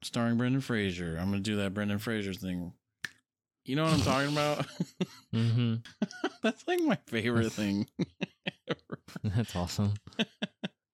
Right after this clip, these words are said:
Speaker 2: All right, so my, uh, my recommendation is gonna be a documentary.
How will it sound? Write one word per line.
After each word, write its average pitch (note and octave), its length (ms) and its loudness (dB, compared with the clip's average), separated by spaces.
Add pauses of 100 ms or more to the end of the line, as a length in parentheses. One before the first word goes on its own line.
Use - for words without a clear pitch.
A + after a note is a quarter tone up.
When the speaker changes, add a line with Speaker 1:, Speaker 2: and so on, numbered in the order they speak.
(460)
Speaker 2:
All A2+ 100 2
right, B2+ 160 0
so A#2 140 2
my, C#3 340 4
uh, A2+ 440 4 (360)
my A#2+ 140 2
recommendation G#2+ 720 2
is F#2+ 80 2
gonna F#2+ 160 2
be F2+ 180 4
a F2 60 2
documentary. F#2 840 0